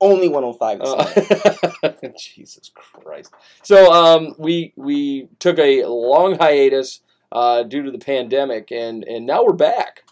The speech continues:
Speaker 2: We're, we're back in, in the game here. We got, um, news around the N F L. It is, it is the morning of the, uh, well,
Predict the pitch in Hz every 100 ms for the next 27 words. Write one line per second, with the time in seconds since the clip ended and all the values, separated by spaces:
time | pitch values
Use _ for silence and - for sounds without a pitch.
0 | _ _ - 120 98 113 104 143 180 185
1 | 175 170 170 170 160 165 165 139 120 110
2 | - _ _ _ _ - 120 127 127 113
3 | - 123 120 120 110 107 _ _ _ _
4 | _ _ _ - 190 233 220 214 208 214
5 | 180 196 185 170 170 160 139 160 160 147
6 | 147 139 143 160 208 214 214 214 - -
7 | 190 196 107 82 - _ _ _ _ _
8 | _ _ 117 123 123 120 120 117 113 104
9 | 123 127 120